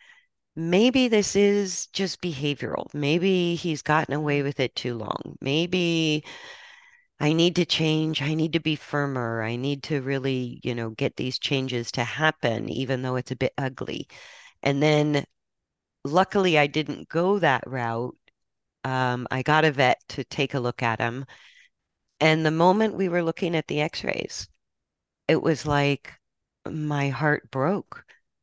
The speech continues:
Speaker 2: Yeah.
Speaker 1: The fact that that horse had not tried to kill me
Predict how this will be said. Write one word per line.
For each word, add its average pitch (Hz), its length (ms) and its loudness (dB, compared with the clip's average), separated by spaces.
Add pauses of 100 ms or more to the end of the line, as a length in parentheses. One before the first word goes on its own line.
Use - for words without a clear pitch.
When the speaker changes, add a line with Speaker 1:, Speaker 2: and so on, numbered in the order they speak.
(380)
Speaker 2:
Yeah. 180 280 -10
Speaker 1:
The 165 80 6
fact 185 440 2
that 165 160 2
that 170 260 4
horse 165 320 0
had 139 180 -4
not 151 280 -2
tried 156 340 0
to 143 100 -2 (120)
kill 185 420 -4
me 170 400 -8